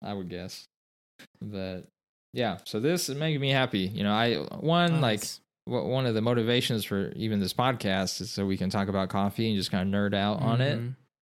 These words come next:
Speaker 1: And so
Speaker 2: Yeah.
Speaker 1: just, like, stuff like this, obviously for, for the enthusiast. And so I, I appreciate
Speaker 2: Yeah.
Speaker 1: it again.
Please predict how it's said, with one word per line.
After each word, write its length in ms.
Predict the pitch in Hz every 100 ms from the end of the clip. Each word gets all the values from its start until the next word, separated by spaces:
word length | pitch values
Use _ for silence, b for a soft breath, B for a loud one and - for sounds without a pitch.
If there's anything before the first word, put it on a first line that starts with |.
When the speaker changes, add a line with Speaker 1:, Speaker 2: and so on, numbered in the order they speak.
| _
Speaker 1:
And 100 | -
so 360 | - 98 101 95
Speaker 2:
Yeah. 180 | 123 117
Speaker 1:
just, 160 | 107 95
like, 100 | 90
stuff 180 | - 175
like 200 | 151 123
this, 420 | 131 120 - - - _ _
obviously 520 | 117 113 110 - 107 104
for, 280 | 104 101 90
for 140 | 113
the 100 | 110
enthusiast. 920 | 104 127 120 104 98 87 - - -
And 160 | - 98
so 160 | - 95
I, 180 | 120
I 40 | 104
appreciate 600 | 104 120 95 - 123 92
Speaker 2:
Yeah. 80 | 85
Speaker 1:
it 100 | 73
again. 580 | 95 101 95 92 101